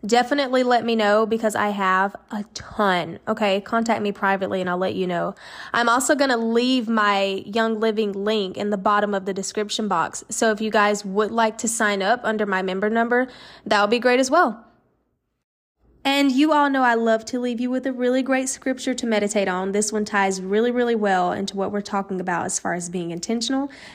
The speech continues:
and taking care of ourselves. I know it may even seem small. Literally today I told you about essential oils, things that you can buy to smell and to put on your body. But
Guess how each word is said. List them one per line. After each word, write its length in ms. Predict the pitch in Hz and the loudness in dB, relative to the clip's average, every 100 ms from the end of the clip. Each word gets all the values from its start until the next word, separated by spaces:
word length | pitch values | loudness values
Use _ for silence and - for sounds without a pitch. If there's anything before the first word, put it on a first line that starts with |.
| - | -8
and 220 | 180 185 | -6 -4
taking 340 | - 208 269 269 | -2 0 0 2
care 180 | 269 | 2
of 80 | 254 | 2
ourselves. 600 | 240 233 240 214 226 247 - - - | 2 0 0 0 0 -4 -10 -14 -6
I 120 | - 208 | 0 2
know 220 | 214 262 | 4 4
it 80 | 285 | 4
may 200 | 294 294 | 4 4
even 240 | 285 269 | 2 2
seem 260 | 262 269 247 | 0 0 0
small. 560 | 254 233 208 180 170 | 0 2 2 2 -2
Literally 380 | 208 226 247 254 | 0 2 2 0
today 260 | 233 220 208 | 0 0 0
I 60 | |
told 260 | 208 214 202 | 0 0 0
you 60 | |
about 200 | 202 190 | 0 0
essential 440 | 202 - 202 214 208 | 0 -2 -2 -2 -2
oils, 340 | 175 160 165 | -4 -6 -8
things 300 | - 214 220 | -4 -2 0
that 80 | 226 | -2
you 160 | 214 226 | -2 -4
can 220 | 220 202 | -2 0
buy 280 | 196 202 208 | 0 0 -2
to 220 | - 185 | -6 -4
smell 680 | - 214 214 226 240 240 240 - - - | -4 -2 0 0 0 -2 -6 -20 -18 -6
and 160 | 190 | -4
to 80 | 196 | -4
put 200 | - 196 | -4 -4
on 100 | 190 | 0
your 80 | 208 | 0
body. 420 | 202 175 165 202 - _ _ - | 0 -2 -4 -8 -14 _ _ -12
But 480 | 190 226 185 - | 0 2 2 -2